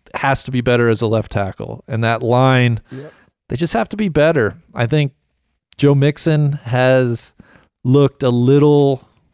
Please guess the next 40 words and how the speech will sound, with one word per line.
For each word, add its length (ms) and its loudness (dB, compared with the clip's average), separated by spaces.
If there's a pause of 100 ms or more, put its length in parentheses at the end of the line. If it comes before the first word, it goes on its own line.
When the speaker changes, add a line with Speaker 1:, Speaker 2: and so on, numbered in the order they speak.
(120)
Speaker 1:
stale 800 0
this 200 -4
year. 480 0
I, 80 -10
it's 280 -14
certainly 460 -2
not 200 0
the 80 -6
year 160 0
people 300 -2
were 100 2
expecting, 760 -2 (160)
uh, 340 -10
behind 360 -2
a 60 2
revamped 500 2
offensive 440 -2
line. 480 -2
That's 320 -2
a 60 -2
little 200 4
concerning. 640 -4
So, 440 0 (1040)
T 140 2
C, 420 2
we're 180 0
gonna 180 2
learn, 460 2
you 160 -2
know, 360 0
it's 160 -6
the 120 0
N 100 0
F 160 -2
L. 200 4
Things 340 -2
can 200 -2
change 520 -2
so 280 2
quickly 680 -2